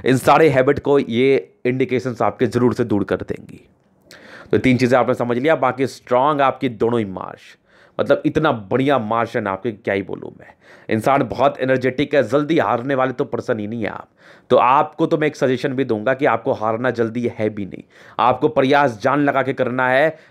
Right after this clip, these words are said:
आने वाले दो साल में बहुत ही अच्छी उम्मीद बन रही है कि आपका नौकरी हो, जैसा मैंने आपको जीवन रेखा से दिखाया। तो बिल्कुल भी पैनिक नहीं होना, बिल्कुल भी परेशान नहीं होना, बस अपने ज़िंदगी को ठीक करने के लिए एक सार्थक प्रयास करना है, एक डेडिकेशन से। ज़बरदस्त मंगल है, बहुत हिम्मती हैं आप,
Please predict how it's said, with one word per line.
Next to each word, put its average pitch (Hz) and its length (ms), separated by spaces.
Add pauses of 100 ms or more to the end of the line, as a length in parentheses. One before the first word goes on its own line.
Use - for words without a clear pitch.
आने 139 220
वाले 135 240
दो 131 180
साल 127 240
में 131 160
बहुत 127 260
ही 147 40
अच्छी 139 220
उम्मीद 123 320
बन 117 160
रही 120 160
है 127 60
कि 123 120
आपका 113 240
नौकरी 107 360
हो, 101 200 (320)
जैसा 147 300
मैंने 135 160
आपको 123 240
जीवन 113 320
रेखा 107 200
से 113 120
दिखाया। - 340
तो 113 140
बिल्कुल 127 400
भी 147 100
पैनिक 139 360
नहीं 135 120
होना, 151 380 (260)
बिल्कुल 135 340
भी 147 80
परेशान 127 360
नहीं 131 140
होना, 147 180
बस 147 200
अपने 143 240
ज़िंदगी 127 320
को 127 120
ठीक 120 240
करने 120 240
के 123 80
लिए 127 160
एक 151 200 (280)
सार्थक 147 640
प्रयास 120 360
करना 120 340
है, 147 260 (200)
एक 120 180
डेडिकेशन 113 580
से। - 180 (120)
ज़बरदस्त 123 560
मंगल 107 300
है, 110 80
बहुत 101 240
हिम्मती 110 380
हैं 127 80
आप, 147 320